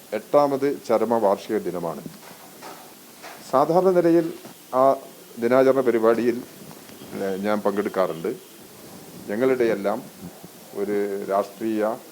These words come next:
ഗുരുസ്ഥാനത്തുള്ള ആളാണ് ദക്ഷിണാമൂർത്തി മാഷ്. അപ്പം അദ്ദേഹത്തിൻ്റെ ഈ ചരമദിന പരിപാടിയിൽ പങ്കെടുക്കുന്നതിന്, അതിനുവേണ്ടിയാണ് ഞാൻ ഇന്നലെ തന്നെ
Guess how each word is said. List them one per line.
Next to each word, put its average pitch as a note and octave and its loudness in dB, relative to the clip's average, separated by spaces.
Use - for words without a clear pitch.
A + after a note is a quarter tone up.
ഗുരുസ്ഥാനത്തുള്ള A#2 0
ആളാണ് E2+ -2
ദക്ഷിണാമൂർത്തി F#2+ -6
മാഷ്. - -14
അപ്പം - -2
അദ്ദേഹത്തിൻ്റെ D#3 6
ഈ C3+ -2
ചരമദിന D3 4
പരിപാടിയിൽ C3 4
പങ്കെടുക്കുന്നതിന്, A2 -2
അതിനുവേണ്ടിയാണ് F#3 8
ഞാൻ D3+ 4
ഇന്നലെ B2+ 4
തന്നെ A2+ 0